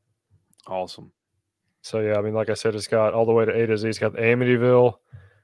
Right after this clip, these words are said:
Speaker 2: uh, where the Christmas tree s-, came from, like, why we use a Christmas tree during Christmas. Uh, the Cardiff
Speaker 1: That's a
Speaker 2: Giant.
Speaker 1: paganist thing, right?
Speaker 2: I think so, yeah.
Speaker 1: It's a little bit more darker than what people realize.
Speaker 2: Mm-hmm.
Speaker 1: Of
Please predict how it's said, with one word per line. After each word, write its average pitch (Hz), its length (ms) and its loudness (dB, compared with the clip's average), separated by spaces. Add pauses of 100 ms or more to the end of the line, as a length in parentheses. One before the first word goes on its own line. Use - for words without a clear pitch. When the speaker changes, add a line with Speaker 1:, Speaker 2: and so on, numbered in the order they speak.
(240)
Speaker 2:
uh, 110 300 2
where 107 160 0
the 101 60 -6
Christmas 123 440 0
tree 120 340 -2 (300)
s-, - 160 -12 (160)
came 123 240 0
from, 123 380 2
like, 110 180 -4
why 113 240 6
we 113 140 2
use 113 200 -4
a 98 40 -12
Christmas 120 340 -6
tree 120 380 -2 (160)
during 104 200 -10
Christmas. 123 680 -4 (1080)
Uh, 104 300 -4
the 107 80 -8
Cardiff 123 440 4
Speaker 1:
That's 120 360 2
a - 20 2
Speaker 2:
Giant. 123 180 0
Speaker 1:
paganist 120 440 -4
thing, 98 180 -6
right? 104 320 -8 (580)
Speaker 2:
I - 40 -8
think 139 220 -4
so, 110 140 -4
yeah. 107 280 0 (680)
Speaker 1:
It's 113 140 -14
a 117 60 -4
little 123 160 0
bit 113 140 -6
more 113 160 -2
darker 104 480 0
than 95 200 -8
what 95 180 -6 (380)
people 95 240 -10
realize. 92 580 -8
Speaker 2:
Mm-hmm. 107 340 -10
Speaker 1:
Of 110 60 -12